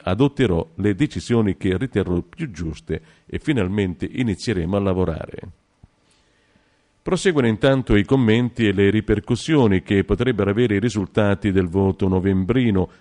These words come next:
soprattutto per quanto riguarda l'opposizione. Tuona il Movimento Cinque Stelle.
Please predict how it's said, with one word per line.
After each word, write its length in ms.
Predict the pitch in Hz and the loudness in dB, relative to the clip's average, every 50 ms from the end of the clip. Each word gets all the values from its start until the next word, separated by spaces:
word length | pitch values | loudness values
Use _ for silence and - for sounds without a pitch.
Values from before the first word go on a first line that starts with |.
| _ | _
soprattutto 880 | - - - 85 87 98 101 - _ - 165 175 170 - - - 170 165 | -14 -8 -8 -6 -4 -4 -6 -6 _ -2 -2 -2 -2 -4 0 0 2 2
per 180 | 165 160 - - | 2 0 -2 -2
quanto 320 | - 120 110 107 104 131 | -2 -2 -2 -2 -2 -2
riguarda 540 | 131 135 117 92 92 87 87 87 82 80 95 | -4 -4 -2 -2 -2 -2 -2 -4 -4 -4 -4
l'opposizione. 1000 | 92 92 82 - - 92 87 - 95 85 - - - 95 92 90 90 90 90 85 - _ _ _ _ _ _ _ _ _ _ _ _ - | -2 -2 -4 -6 -6 -8 -6 -6 -6 -8 -8 -4 -2 -2 0 0 0 -2 -2 -6 -8 _ _ _ _ _ _ _ _ _ _ _ _ -4
Tuona 500 | - 143 156 160 160 156 151 151 - - - | 0 2 4 4 4 2 2 0 -2 -2 -2
il 180 | - 120 120 | -2 -2 0
Movimento 640 | 120 123 131 135 123 127 123 131 127 127 113 - 123 | 0 2 2 2 2 2 2 2 2 0 2 0 -2
Cinque 320 | - - 131 123 113 - 135 | 0 0 -2 -2 0 0 -2
Stelle. 580 | - - - - 156 139 117 92 85 85 82 | -2 -2 0 0 2 2 2 0 0 -2 -4